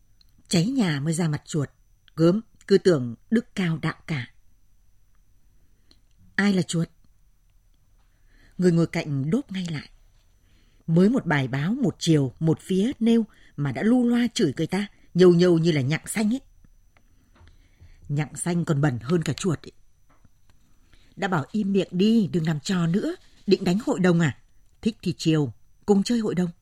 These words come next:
Mùi già nóng mắt. Anh bảo ai làm trò, ai là ruồi với nhặng? Tôi cũng là cựu chiến binh đây. Đề nghị đồng chí Đỗ Thiết đuổi những người phát biểu vô tổ chức ra khỏi hội nghị.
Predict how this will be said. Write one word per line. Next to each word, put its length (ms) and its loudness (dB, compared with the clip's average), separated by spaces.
Mùi 160 2
già 200 -4
nóng 240 -4
mắt. 120 -8
Anh 120 -2
bảo 100 0
ai 180 -4
làm 160 -2
trò, 260 -4
ai 180 2
là 120 4
ruồi 240 6
với 100 2
nhặng? 180 0
Tôi 100 4
cũng 120 -6
là 240 2
cựu 140 0
chiến 200 0
binh 180 2
đây. 140 4
Đề 140 6
nghị 140 4
đồng 160 4
chí 120 2
Đỗ 220 4
Thiết 240 0
đuổi 220 8
những 120 -2
người 120 6
phát 220 -4
biểu 180 4
vô 200 4
tổ 140 2
chức 240 -4
ra 80 -4
khỏi 160 2
hội 100 0
nghị. 220 2